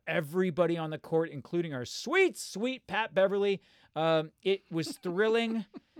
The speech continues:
Speaker 1: And it, to know that we don't have to lean on him, to know that if he, if he woke up tomorrow and said, "Hey, I'm a little stiff," they could say, "Well, great, you're be-, you know, you're down again." We just don't need
Speaker 2: Right.
Speaker 1: him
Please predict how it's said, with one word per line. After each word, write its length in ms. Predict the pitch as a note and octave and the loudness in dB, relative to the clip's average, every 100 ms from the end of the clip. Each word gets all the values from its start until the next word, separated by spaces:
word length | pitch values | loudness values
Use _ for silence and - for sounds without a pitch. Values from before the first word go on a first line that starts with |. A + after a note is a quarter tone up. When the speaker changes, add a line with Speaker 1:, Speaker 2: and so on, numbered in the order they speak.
| - - | -14 -4
Speaker 1:
And 160 | E3 | 0
it, 120 | E3+ - | 0 -2
to 100 | F3 | 0
know 280 | F3 E3+ A3 | 2 8 8
that 140 | A#3 G#3 | 8 6
we 120 | G3+ | 4
don't 180 | G#3+ G3 | 4 2
have 240 | F#3 F#3 | -2 -2
to 100 | F3+ | -2
lean 540 | D3 C#3+ D#3+ F3 F#3 | -2 -4 -4 0 0
on 320 | E3+ C#3+ B2+ B2 | -2 -2 -2 -2
him, 480 | A2 A#2+ A2+ G2+ F#2+ _ _ _ | -4 -4 -4 -6 -12 _ _ _
to 120 | F3 | -4
know 220 | E3 F3 G3 | 0 2 2
that 260 | G3+ F3+ | 2 0
if 160 | E3+ - | -4 -4
he, 380 | F#3+ F#3+ G3 - | -6 -6 -6 -6
if 120 | D#3+ | -8
he 220 | F#3 G#3 | -6 -8
woke 320 | F#3+ E3+ F#3+ G#3 | -4 0 2 0
up 100 | E3+ | -6
tomorrow 220 | F3+ F3+ | -6 -6
and 100 | E3 | -6
said, 100 | F3+ | -4
"Hey, 140 | A3+ | -2
I'm 120 | B3+ | -2
a 40 | D3 | -2
little 160 | E3 | -2
stiff," 420 | F3 - G#3 A3 _ - _ | -4 -4 -4 -6 _ -20 _
they 100 | D#3 | -2
could 120 | E3 | -2
say, 200 | - F#3 | 4 4
"Well, 180 | F3 D3 | 6 2
great, 380 | C#3 E3 E3+ D3 | 6 8 8 6
you're 200 | - D3 | -4 -4
be-, 200 | B2 D#3 E3 | 2 0 0
you 120 | D3+ | 0
know, 120 | D3 | 2
you're 180 | D#3 D3 | 2 2
down 320 | C#3 C3 D3+ | 2 2 2
again." 400 | E3+ G3+ F#3+ D#3+ - - | 0 0 0 -2 -8 -10
We 80 | D3 | -6
just 220 | E3+ G#3+ | -4 0
don't 240 | A#3+ A3 | 2 0
need 240 | E3 D#3 F#3 | -4 -4 -2
Speaker 2:
Right. 160 | G3+ | 0
Speaker 1:
him 380 | F3+ D3+ D3 D3 | 0 -2 -2 -6